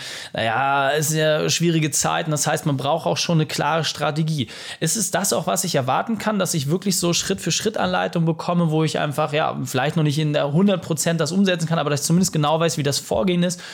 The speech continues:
um dann vielleicht später in der Akademie dann, ähm, auch das Handwerkszeug dafür zu bekommen?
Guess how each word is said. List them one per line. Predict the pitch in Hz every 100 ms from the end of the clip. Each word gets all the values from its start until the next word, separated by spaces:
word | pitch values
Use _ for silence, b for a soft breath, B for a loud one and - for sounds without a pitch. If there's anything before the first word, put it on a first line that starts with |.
| B
um | 139
dann | 143 151
vielleicht | 143 139
später | - 151 160
in | 147
der | 135
Akademie | 127 135 131 143
dann, | 143 135 139
ähm, | 131 123 127 135
auch | 123 127
das | - 151
Handwerkszeug | 143 127 - 123
dafür | 131 -
zu | -
bekommen? | 147 147 202